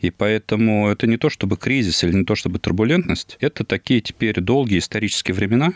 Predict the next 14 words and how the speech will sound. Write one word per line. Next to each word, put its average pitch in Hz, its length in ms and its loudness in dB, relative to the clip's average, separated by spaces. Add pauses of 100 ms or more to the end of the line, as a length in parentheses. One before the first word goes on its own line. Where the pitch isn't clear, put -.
в - 120 -20
которых 95 380 -2
кризисы 92 480 -2
будут 85 320 -2
развиваться 87 480 0
вот - 80 -6
таким - 260 0
образом, 131 400 0 (200)
а 113 120 0
непредсказуемо, 98 960 0 (180)
б 98 200 0
быстрее, 87 420 -2
чем 80 220 0
обычно, 98 500 -2